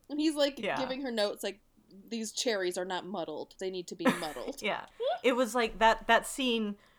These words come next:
Speaker 2: was framed by first she's giving the improperly muddled drinks to the boys.
Speaker 1: Right.
Speaker 2: And then when she comes in at the end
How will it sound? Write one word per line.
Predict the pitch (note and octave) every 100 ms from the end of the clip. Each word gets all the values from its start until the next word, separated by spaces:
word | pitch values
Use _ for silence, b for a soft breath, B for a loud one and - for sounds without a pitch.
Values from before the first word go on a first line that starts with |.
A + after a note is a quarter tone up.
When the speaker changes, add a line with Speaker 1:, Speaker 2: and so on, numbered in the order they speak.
| b
Speaker 2:
was | - G3+
framed | - A3+ A3 G#3 G3 -
by | F#3 F3
first | - A3 G#3 G#3 - - _ b b
she's | - G3+ E3
giving | - G#3 G3+ F#3+ F#3+ F3 _ _
the | F#3+ F#3+ - A3
improperly | G3+ G#3 F#3+ F#3+ F#3 F#3
muddled | F3 F3+ E3+ D#3 _ _ _ G3+
drinks | G3 G3 F3+ - -
to | - G3
the |
boys. | E3 G#3 G3 F3 D#3+ D#3+ G#3
Speaker 1:
Right. | G3 F3+ -
Speaker 2:
And | G3+
then | G3+
when | G3+ G3+
she | A3
comes | G#3 A#3 G#3+
in | G3+ G3+
at | -
the | F3+ -
end | G3+ F3+ E3 D#3+